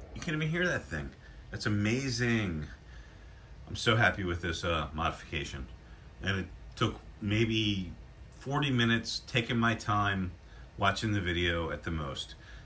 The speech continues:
So I'm gonna put all the links in the description, and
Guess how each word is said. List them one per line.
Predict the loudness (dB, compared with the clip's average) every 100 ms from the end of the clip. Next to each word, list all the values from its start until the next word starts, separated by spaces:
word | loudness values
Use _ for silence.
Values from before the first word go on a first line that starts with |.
| -8
So | 0 4 4 2 -2 -10 -8
I'm | 2
gonna | 4
put | 8 10 10
all | 8
the | 6
links | 6 4 4 0 -4 -6 -4
in | 2 4
the | 4
description, | 2 0 0 0 0 0 -2 -6 -12 -16 -18 -18 -6
and | 2 4 6 4 4 0 -4